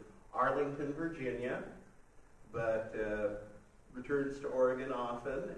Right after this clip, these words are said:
and as a matter of fact, he's gonna be back, uh, end of this month on April twenty-ninth. Governor Brown will be signing a bill that I wrote that declares March twenty-second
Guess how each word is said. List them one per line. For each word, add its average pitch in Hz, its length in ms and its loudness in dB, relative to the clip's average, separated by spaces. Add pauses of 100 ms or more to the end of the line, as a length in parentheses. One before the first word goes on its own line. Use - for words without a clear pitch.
(100)
and 113 380 -6
as 117 80 -10
a - 20 -12
matter 123 220 -4
of 123 60 -6
fact, - 280 0
he's 127 120 -8
gonna 120 200 -6
be 120 160 -8
back, 127 480 2
uh, 127 420 2
end 131 120 -4
of 139 80 -4
this 143 260 -2
month 131 360 -2
on - 180 0
April - 260 0 (100)
twenty-ninth. 120 600 -2 (720)
Governor 120 360 2
Brown 120 460 0
will 143 120 2
be 123 160 -6
signing 123 440 -2
a - 60 -4
bill 120 460 2
that 117 160 2
I 117 240 2
wrote 117 400 0
that - 160 -6
declares 113 720 -2 (320)
March 117 240 -4 (160)
twenty-second 127 800 -2